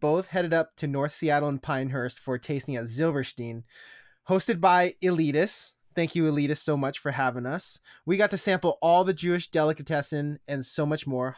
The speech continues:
Challah bread, everything bagels, Reuben, lox bagels, pickled herring sandwiches, New York cheesecake, cookies. Oh my gosh, there's so much I, I didn't even name. And they had a sandwich called the Bronx Delight, which had corned beef,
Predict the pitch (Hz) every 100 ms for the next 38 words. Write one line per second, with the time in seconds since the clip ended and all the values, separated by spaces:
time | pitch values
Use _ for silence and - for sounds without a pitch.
0 | - 190 208 214 190 208 202 202 208 _
1 | - - _ _ - 190 185 190 196 180
2 | 180 175 180 180 170 135 170 196 185 180
3 | 170 165 175 - - 165 160 160 160 160
4 | - _ _ - 240 208 160 185 180 160
5 | 170 160 160 160 151 247 233 170 175 165
6 | - 165 156 - 247 220 196 180 165 -
7 | - - - - 247 240 208 170 220 -
8 | - 220 196 175 - _ - 165 - -
9 | 165 151 175 160 143 139 131 131 - 175
10 | 175 160 226 185 - 196 226 170 135 -
11 | 151 135 123 147 160 175 - 139 147 113
12 | - 127 127 - 131 123 _ - _ _
13 | - 170 208 185 147 143 -